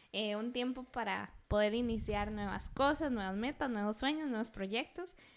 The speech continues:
Así que dese el chance de poder,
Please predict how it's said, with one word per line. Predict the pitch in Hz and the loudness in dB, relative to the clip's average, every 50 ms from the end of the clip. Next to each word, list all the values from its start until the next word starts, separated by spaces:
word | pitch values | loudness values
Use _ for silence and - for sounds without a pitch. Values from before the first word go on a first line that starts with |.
| - _ - | -20 _ -4
Así | - 208 196 - 196 | -4 -2 -2 -2 -4
que | - - - 233 254 277 285 - - - | -6 -2 0 0 0 0 -2 -6 -10 -10
dese | 208 196 202 196 202 - 226 226 233 - | -8 -6 -6 -6 -6 -6 -6 -6 -6 -6
el | - 196 190 185 - | -6 -8 -8 -10 -12
chance | - - 208 202 208 214 226 - 233 | -8 -6 -4 -2 -2 -2 -2 -4 -6
de | 226 214 196 208 220 240 - - - - - - - - - - - - | -6 -4 -4 -6 -6 -8 -10 -12 -16 -20 -20 -20 -20 -20 -20 -20 -12 -8
poder, | - 190 180 180 180 175 185 208 | -8 -6 -6 -6 -6 -8 -8 -10